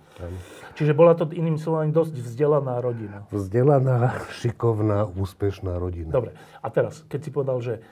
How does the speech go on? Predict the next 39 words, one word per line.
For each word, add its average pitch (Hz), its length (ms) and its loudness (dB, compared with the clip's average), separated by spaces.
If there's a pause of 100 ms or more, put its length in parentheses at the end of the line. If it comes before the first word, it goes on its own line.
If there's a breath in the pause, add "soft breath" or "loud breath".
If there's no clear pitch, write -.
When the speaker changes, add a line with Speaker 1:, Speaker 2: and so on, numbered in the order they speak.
(340 loud breath)
Speaker 2:
je... 131 280 -4 (180)
je 131 140 -4
Speaker 1:
Ešte 123 100 -4
Speaker 2:
na 131 80 0
Speaker 1:
k 117 80 -2
Speaker 2:
to, 120 60 -4
Speaker 1:
tomu, 143 260 6
Speaker 2:
na, 120 140 -4
Speaker 1:
ešte 139 160 0
Speaker 2:
no? - 20 2
Speaker 1:
možno 127 220 0
k - 80 -12
tomu, 123 120 -2
to, 117 120 -2
to, 113 120 0 (200)
že 104 160 -4 (100)
to 110 180 -10
sa 104 140 -10 (160)
mi 104 140 -6
páči, 98 500 -6
že 107 160 -8
sú - 220 -12
také 104 160 -6
dve 104 180 2
historky 107 540 -4
o 110 80 -2
tom 101 240 -2
futbale. 95 640 0 (480 loud breath)
Jedna 117 400 0
je, 113 240 2
že, 110 180 2 (640 loud breath)
e, 95 380 -4 (400)
pomerne 117 400 2
nedávno, 107 500 2
nepamätám 92 540 -4
sa, 92 160 -12
či 87 160 -10
je 85 60 -16
to 82 100 -12